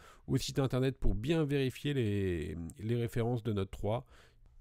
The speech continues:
Là, c'est donc bien un tuto pour le Note trois, hein. Le Note trois tout court, parce qu'il existe également le Note trois Neo, et, euh,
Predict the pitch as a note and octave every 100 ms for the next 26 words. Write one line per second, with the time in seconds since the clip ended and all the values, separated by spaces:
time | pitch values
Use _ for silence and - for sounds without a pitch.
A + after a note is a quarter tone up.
0 | - - - G#2 G#2 G#2 G2 F2+ A2 G#2+
1 | F#2 - C#3 - A#2 A#2+ C3 - C#3 G#2
2 | A#2 A#2 B2 - - - C#3+ - F3+ -
3 | - B2 A#2 C#3 - C3+ B2+ D#3+ E3+ C#3
4 | C3 - E3+ D3 C3+ F3 D#3 A#2 G2+ F#2